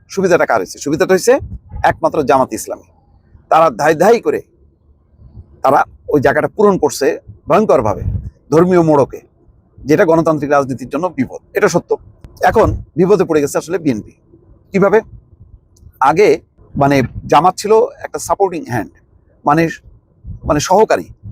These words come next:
বা সহযোগিতাকারী, তারা যোগান দিত, সাপোর্ট দিত।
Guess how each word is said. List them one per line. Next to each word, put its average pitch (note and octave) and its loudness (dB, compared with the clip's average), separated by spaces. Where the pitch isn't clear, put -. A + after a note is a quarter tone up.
বা D#3+ 4
সহযোগিতাকারী, F3+ 0
তারা F3 4
যোগান F3+ 4
দিত, C3+ -4
সাপোর্ট D#3+ -2
দিত। A#2 -14